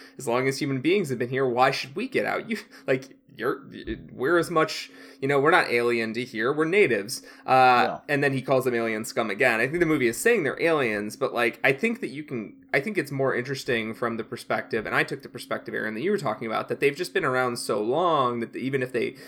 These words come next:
Speaker 1: even if they, yeah, they started out looking, uh, exactly like us, but yeah, they're, they're, the rarefication of their lifestyle and the way they treat people and the cruelty and the, the, the, uh,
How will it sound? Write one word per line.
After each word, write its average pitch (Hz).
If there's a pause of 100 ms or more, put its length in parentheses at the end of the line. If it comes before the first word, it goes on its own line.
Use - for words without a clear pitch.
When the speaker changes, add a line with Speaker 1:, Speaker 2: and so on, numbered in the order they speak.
(220)
Speaker 1:
even 262
if 233
they, 214
yeah, 143
they 123
started 139
out 127
looking, 120 (380)
uh, 107
exactly 131
like 127
us, 110
but -
yeah, 113
they're, 107
they're, 110 (280)
the 127
rarefication 131
of 117
their 120
lifestyle 120
and 113
the 110
way 117
they 113
treat 202
people 127
and 110
the 104
cruelty 156
and 113
the, 110 (240)
the, 123
the, 107 (680)
uh, 82